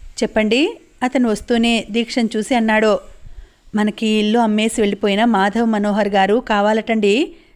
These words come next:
చెప్పింది అతని భార్య. "మీది ఆంధ్రానా?" ఆ మాటకి దీక్షని ప్రశ్నించాడు విక్రంపురి. "మీకెలా తెలుసు?" అంది దీక్ష. "మరి మాధవ్ మనోహర్ గారిది ఆంధ్రాయే కదా, మీరు వాళ్ళ బంధువులే కదా?"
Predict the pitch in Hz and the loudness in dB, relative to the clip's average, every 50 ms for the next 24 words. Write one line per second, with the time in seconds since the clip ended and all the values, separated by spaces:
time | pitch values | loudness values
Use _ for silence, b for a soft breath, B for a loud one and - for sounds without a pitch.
0 | B B - - 254 254 - 247 233 226 262 247 240 254 226 202 208 214 214 214 | B B -4 -2 -2 0 0 0 0 2 2 0 0 -2 -2 0 0 2 2 2
1 | 220 220 220 208 190 - - - - - - - - - _ _ _ _ _ - | 2 2 2 0 -2 -4 -10 -20 -20 -20 -20 -20 -20 -20 _ _ _ _ _ -12
2 | 240 240 240 214 220 233 220 208 196 202 208 196 226 233 226 214 196 240 339 - | -10 -10 -8 -8 -6 -6 -4 -4 -4 -4 -6 -6 -6 -4 -4 -2 0 0 -2 -2
3 | - - _ _ _ _ _ _ _ _ - - - - 240 247 220 220 214 226 | -4 -12 _ _ _ _ _ _ _ _ -20 -10 -4 -2 0 0 2 0 0 -2
4 | - 247 - 240 233 233 202 - 202 233 233 233 - - 247 247 254 - 208 202 | -4 -4 -2 -2 0 0 0 0 -2 -2 -2 -2 0 0 0 0 0 0 -4 -2
5 | - 233 226 208 - 220 202 214 254 233 220 - - 226 220 202 233 220 220 208 | -2 -2 -2 0 0 0 2 2 0 0 -2 -2 -2 -2 0 0 0 2 2 0
6 | 190 - - b b b b b b b b - 208 208 202 - 214 214 220 220 | 0 -2 -6 b b b b b b b b -2 -2 -2 0 0 0 0 0 0
7 | - 226 214 - - 240 285 392 480 466 - - _ - 233 233 240 247 240 208 | -2 -2 -4 -2 0 0 0 0 0 -4 -10 -20 _ -4 -2 0 0 0 0 -2
8 | 226 220 - - 240 220 208 - - - b b b b b b b b b b | -4 -4 -2 0 2 2 2 0 -2 -8 b b b b b b b b b b
9 | - 226 220 214 214 233 247 240 220 - 214 214 214 214 208 208 233 240 240 240 | -4 -2 0 2 2 2 2 2 2 0 -2 -2 -2 -2 0 0 0 2 2 0
10 | 220 208 214 220 220 226 214 208 208 196 196 202 202 247 262 214 190 190 202 214 | 0 0 0 0 0 0 0 2 2 2 0 0 0 0 0 0 0 0 0 0
11 | 226 226 233 247 240 - 214 220 214 202 175 - b b b b b b b b | 0 2 0 0 0 0 0 2 2 2 0 -2 b b b b b b b b
12 | - 233 233 240 240 226 208 196 202 202 190 190 185 185 190 214 226 233 240 240 | -2 0 0 2 2 2 2 2 2 0 0 -2 -2 0 0 0 2 0 0 0
13 | - 233 233 254 | 0 0 2 0